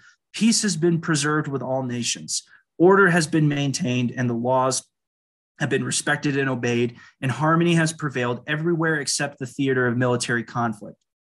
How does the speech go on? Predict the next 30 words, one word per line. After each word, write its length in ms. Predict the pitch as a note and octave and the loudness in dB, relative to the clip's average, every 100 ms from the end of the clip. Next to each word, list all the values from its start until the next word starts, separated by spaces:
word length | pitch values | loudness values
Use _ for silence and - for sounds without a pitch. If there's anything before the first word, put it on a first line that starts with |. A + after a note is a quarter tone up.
| _ _ - | _ _ -2
While 140 | C3 | 2
that 220 | D3 E3 | 4 4
theater 320 | - G#3 F#3+ E3+ | 4 4 4 2
has 160 | D#3 | 0
been 240 | C#3 C3+ A#2 | 0 -2 -2
greatly 560 | B2+ D#3 D#3 E3+ E3 | -2 -2 2 0 0
contracted 760 | - D#3 C#3+ - C3+ C3+ C#3+ B2+ | -2 -2 -2 0 0 0 -4 -4
by 140 | A#2+ | -4
the 140 | A#2+ A#2 | -4 -6
advancing 520 | A2+ C3 C#3+ D3 B2 | -4 -4 -2 -4 -4
armies 440 | C3 C#3+ C#3+ C3+ | -2 0 0 -2
and 140 | C3+ A#2+ | -2 -2
navies 340 | B2+ D3 C3+ | -2 -2 -2
of 100 | C#3+ | -4
the 60 | C3+ | -6
Union, 500 | A#2+ A#2+ A#2 A#2 A#2+ - _ - | -4 0 0 -2 -4 -12 _ -2
needful 420 | C#3+ E3+ E3 F3 | 0 2 2 0
diversions 640 | D3+ C#3 C#3 C3+ B2+ A#2+ | 0 0 -2 -2 -6 -6
of 120 | G#2+ | -4
wealth 380 | B2 D3+ D3 - | 0 2 0 -2
and 80 | A#2+ | -4
of 140 | G#2+ | -6
the 60 | A#2 | -6
strength 460 | - - C#3+ D#3 | -4 -2 0 -2
of 60 | D3 | -4
the 80 | C3 | -6
fields 500 | - D3+ C#3+ C#3 - | -2 0 0 -2 -4
of 240 | A#2+ A#2 | -6 -8
peaceful 460 | - D#3+ D#3+ D3+ C#3 | -4 -2 0 -2 -2
industry 640 | B2+ A#2 - B2+ B2+ B2 | -2 -2 -4 -2 -2 -4